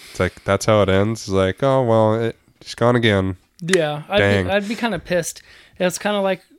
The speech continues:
Speaker 2: me watching Lord of the Rings when it came out in, after high school and not, and not remembering that it was a trilogy of books. And so when the first one
Speaker 1: Yeah.
Speaker 2: ends and they're walking down the hill doing it, I'm like, "Are you fucking kidding me?"
Speaker 1: <laughs>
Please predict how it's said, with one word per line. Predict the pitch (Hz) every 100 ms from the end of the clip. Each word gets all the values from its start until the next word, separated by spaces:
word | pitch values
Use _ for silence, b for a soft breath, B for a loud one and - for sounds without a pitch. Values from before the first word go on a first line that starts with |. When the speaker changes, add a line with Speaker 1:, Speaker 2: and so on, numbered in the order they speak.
| _ _ _ -
Speaker 2:
me | 180 170 175 175 175
watching | 160 156 156 - 160 156 143
Lord | 147 147
of |
the | 143
Rings | 139 143 165 170 - _ _ _ _ -
when | 156
it | 151
came | 147 156 151
out | 151
in, | 151 151 -
after | 151 147
high | 143 147
school | 151 165 165 165
and | 156 151
not, | 147 151
and | 151 147 147 147
not | 147 151
remembering | 147 143 143 147 147
that | 143
it | 143
was | 143
a | 139
trilogy | 131 156 143 147 147
of | 127
books. | 131 139 170 - - b b b b
And | 156
so | - 156
when | 151 160
the | 147
first | 175 170
one | 104 123
Speaker 1:
Yeah. |
Speaker 2:
ends | 165 165
and | 165
they're | 156
walking | 156 156 165
down | 160 156
the | 156
hill | 143 156 165
doing | 160 165 165
it, |
I'm | 175
like, | 170 156
"Are |
you | 175 202
fucking | - - 233 - 262 208
kidding | 180 180 214
me?" | 233 269
Speaker 1:
<laughs> | 170